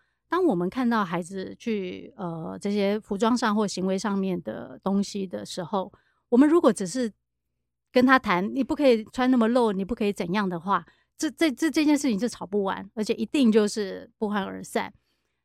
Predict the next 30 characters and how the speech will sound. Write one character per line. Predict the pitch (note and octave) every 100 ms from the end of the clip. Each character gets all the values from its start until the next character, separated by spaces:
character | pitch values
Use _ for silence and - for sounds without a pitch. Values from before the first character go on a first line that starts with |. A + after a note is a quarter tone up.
| _
但 | D4+ D4 C4 A#3 A3 G#3+ G3+
如 | G3 F#3+ D4
果 | C#4+ G3 - - - _ _ _ _
我 | - G3
们 | G3+
的 |
爸 | G#3+ G#3+
妈 | G3+ F#3+ F#3
能 | F#3
够 | G3+ G3+ F#3
学 | - F#3
到 | G#3+ G3
一 | G#3
件 | B3+ G#3
事 | - A#3+
情， | F3+ - D#3 F#3+ - _
是 | - A#3
说 | - G#3+ G#3 G3+ G#3 _ _ _
我 | -
们 | A3+ D4+
有 | A3
没 | A#3
有 |
办 | B3+ G#3+
法 | F3+ F#3+ F#3
把 | F3
这 | - C4
件 | A#3+ A3
事 | G3+ A3
情 | - F#3 F#3